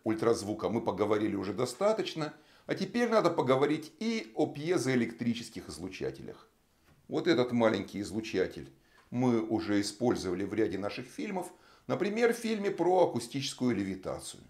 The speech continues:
А теперь нам надо подробнее поговорить о том, как такое устройство работает. Пьезоэлемент уже исходно состоит из отдельных наэлектризованных доменов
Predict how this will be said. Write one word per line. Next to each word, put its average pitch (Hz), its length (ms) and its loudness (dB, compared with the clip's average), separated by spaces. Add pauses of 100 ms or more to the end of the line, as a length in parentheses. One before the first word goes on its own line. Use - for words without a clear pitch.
(840)
А - 80 -6
теперь 220 380 -2
нам 175 220 0
надо 165 540 2 (680)
подробнее 226 580 8
поговорить 151 600 4
о 123 80 6
том, 147 380 0
как 123 300 2
такое 92 300 -2
устройство 87 680 -4 (160)
работает. - 540 -20 (1600)
Пьезоэлемент 208 880 6
уже 185 300 0
исходно 202 560 2
состоит 151 600 2
из 117 160 -2
отдельных 135 560 -2
наэлектризованных 104 920 -2
доменов 82 520 -4